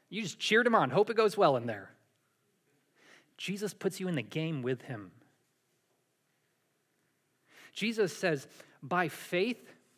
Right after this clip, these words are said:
I will bring you with me into the direct presence of God."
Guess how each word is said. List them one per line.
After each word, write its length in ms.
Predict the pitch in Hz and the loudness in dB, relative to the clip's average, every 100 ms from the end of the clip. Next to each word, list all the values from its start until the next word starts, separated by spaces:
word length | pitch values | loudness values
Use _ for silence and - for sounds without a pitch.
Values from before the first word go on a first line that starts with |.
| _ _ _ _ _ _ _ - _ | _ _ _ _ _ _ _ -20 _
I 240 | 139 160 202 | -6 -2 0
will 160 | 180 | -2
bring 400 | 135 131 147 151 | -6 -6 -6 -4
you 180 | 139 151 | -6 -6
with 480 | 131 113 160 175 - | -8 -6 -4 -4 -8
me 300 | 135 120 87 - _ _ _ _ _ _ - - 180 | -10 -10 -12 -20 _ _ _ _ _ _ -20 -14 -8
into 180 | 160 | -6
the 100 | 147 | -4
direct 540 | 120 131 120 160 180 - | -6 -6 -2 0 -2 -8
presence 480 | - 127 117 92 - | -6 -6 -6 -14 -16
of 80 | |
God." 400 | - 117 90 87 | -10 -8 -8 -12